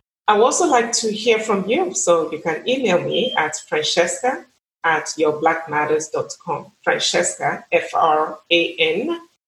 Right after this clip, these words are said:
C E S C A, at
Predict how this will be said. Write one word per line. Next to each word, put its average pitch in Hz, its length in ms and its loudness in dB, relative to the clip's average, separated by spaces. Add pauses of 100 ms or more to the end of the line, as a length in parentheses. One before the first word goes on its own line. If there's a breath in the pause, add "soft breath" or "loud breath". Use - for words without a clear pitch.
C - 500 0
E 185 380 -2
S - 440 -2
C - 460 -2
A, 151 340 0 (380)
at - 300 0